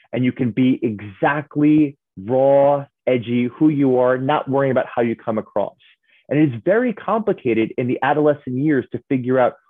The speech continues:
who am I when I'm interacting with one person? Who am I, who am I when I'm interacting with adults? Who am I when I'm interacting with someone of the opposite sex? Who am I when I'm interacting with a large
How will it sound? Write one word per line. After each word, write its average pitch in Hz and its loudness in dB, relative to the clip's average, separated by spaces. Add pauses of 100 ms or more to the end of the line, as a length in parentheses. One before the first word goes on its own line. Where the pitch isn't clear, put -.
(260)
who 226 0
am 208 2
I 127 2
when 120 2
I'm 127 -4
interacting 127 -2
with 113 2 (320)
one 123 -2
person? - -6 (120)
Who 160 -2
am 175 2
I, 180 0
who 170 2
am 165 2
I 160 2
when 143 4
I'm 127 -4
interacting 127 -2
with 110 -4
adults? 104 -4 (680)
Who 202 2
am 190 2
I 160 4
when 139 2
I'm 135 -2
interacting 135 0
with 120 -2
someone 131 -2
of 110 -2
the 131 -6
opposite 117 -6 (240)
sex? - -4 (140)
Who 190 2
am 196 2
I 185 2
when 151 2
I'm 143 0
interacting 131 -2
with 113 -12
a 107 -4
large 113 0